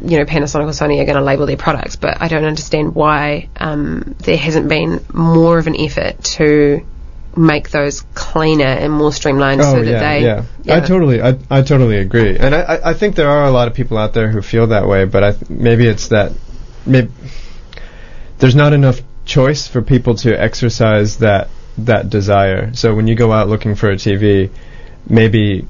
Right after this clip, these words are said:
Speaker 2: almost none of them are that way.
Speaker 1: No,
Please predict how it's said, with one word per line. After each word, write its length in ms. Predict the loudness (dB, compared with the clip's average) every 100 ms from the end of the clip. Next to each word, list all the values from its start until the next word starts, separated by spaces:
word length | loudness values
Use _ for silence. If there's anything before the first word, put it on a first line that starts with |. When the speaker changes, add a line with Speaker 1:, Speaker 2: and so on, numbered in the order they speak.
| -6 0
Speaker 2:
almost 380 | 2 2 0 0
none 180 | 2
of 140 | 0 0
them 320 | 0 0 -4 -8 -14 -8 0
are 140 | 2
that 220 | 2 2 2
way. 420 | 2 2 0 -4 -10 -16 -16 -8 0
Speaker 1:
No, 260 | 2 0